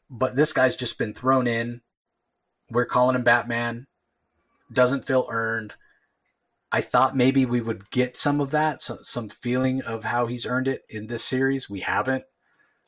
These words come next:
Um, there's a moment in this series where he's fighting against a guy and his, his mask gets broken off,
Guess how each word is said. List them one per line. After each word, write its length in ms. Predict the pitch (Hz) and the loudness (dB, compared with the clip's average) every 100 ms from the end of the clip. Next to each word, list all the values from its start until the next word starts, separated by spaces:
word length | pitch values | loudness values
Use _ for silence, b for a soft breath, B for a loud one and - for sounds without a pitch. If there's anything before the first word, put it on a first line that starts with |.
| _ | _
Um, 540 | 107 104 95 92 92 - _ _ _ _ _ _ - _ _ _ - | 2 2 2 -2 -8 -14 _ _ _ _ _ _ -20 _ _ _ -2
there's 160 | 113 | 0
a 80 | 117 | 2
moment 300 | 117 127 123 | 2 2 2
in 60 | 120 | 0
this 140 | 113 | -2
series 240 | 131 120 | 0 -2
where 140 | 113 104 | 0 -2
he's 220 | 101 - - | -2 -8 -14
fighting 320 | - 123 120 | -2 0 0
against 260 | 117 120 - | -2 -4 -4
a 40 | |
guy 220 | 113 113 113 | 0 0 0
and 180 | 104 | -4
his, 280 | 98 101 - - | -8 -12 -14 -12
his 220 | 107 104 | -12 -8
mask 380 | 104 120 123 - | -2 -2 -2 -6
gets 120 | - | -6
broken 360 | - 135 131 | -2 0 0
off, 220 | 127 131 | 0 0